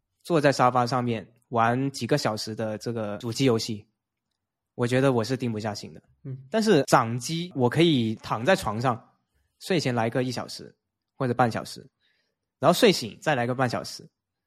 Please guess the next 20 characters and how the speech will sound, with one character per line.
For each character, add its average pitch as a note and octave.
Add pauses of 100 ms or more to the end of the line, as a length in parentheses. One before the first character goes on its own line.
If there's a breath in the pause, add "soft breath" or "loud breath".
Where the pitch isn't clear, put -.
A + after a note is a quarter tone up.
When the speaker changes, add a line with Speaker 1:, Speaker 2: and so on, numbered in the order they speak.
(1000)
Speaker 1:
然 C3+
后 F3
休 G#3
息 F3
的 B2
时 A#2
候 C#3
又 F3
来 A2+
个 B2
半 B2+
小 G#2
时。 A#2+
就 A3+
是 G#3
我 C#3
其 D#3
实 F3
是 F#3
不， F3+